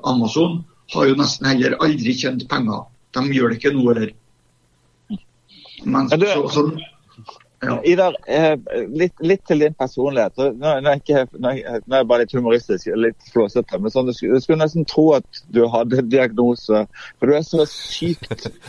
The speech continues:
Speaker 2: eh, offensiv og pågående. Jeg lurer på, hvor-, hvordan er det mulig? Hvordan vil du beskrive deg selv som person? Hvordan har du klart det?
Speaker 1: Ja,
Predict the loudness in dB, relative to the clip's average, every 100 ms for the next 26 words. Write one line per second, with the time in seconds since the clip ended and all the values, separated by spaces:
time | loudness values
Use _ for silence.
0 | 2 2 2 -2 -10 -2 0 0 0 0
1 | 0 2 2 -4 -10 -2 -2 0 2 2
2 | 4 2 2 -2 -8 -10 _ _ -2 0
3 | 0 0 0 -2 -14 -20 -2 0 0 -2
4 | 0 2 4 2 2 4 4 4 4 2
5 | 0 -2 -2 2 4 4 0 2 0 2
6 | -2 -2 -2 2 4 4 0 -2 2 2
7 | 2 2 2 2 0 0 0 -6 _ _
8 | _ _ _ _ -20 _ _ _ _ _
9 | _ _ -14 -12 -10 -12 -12 -12 -16 -14
10 | -6 -4 -2